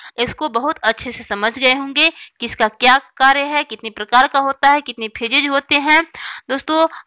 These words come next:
I hope कि ये video आपको बहुत अच्छे से समझ में आया होगा। कोई भी question अब इससे आएगा तो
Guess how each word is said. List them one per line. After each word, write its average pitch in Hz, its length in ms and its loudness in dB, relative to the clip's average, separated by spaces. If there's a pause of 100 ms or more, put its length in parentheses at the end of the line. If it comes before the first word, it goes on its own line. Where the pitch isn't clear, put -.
I 240 60 4
hope 269 220 0
कि 269 80 2
ये 254 80 4
video 233 240 0
आपको 220 220 4
बहुत 226 180 -4
अच्छे 208 360 0
से 269 60 -4
समझ 240 280 0
में 254 140 -2
आया 254 200 6
होगा। 262 220 2
कोई 220 200 -2
भी 226 100 -10
question 226 340 -4
अब 294 160 0
इससे 233 240 -4
आएगा 240 400 4
तो - 120 -2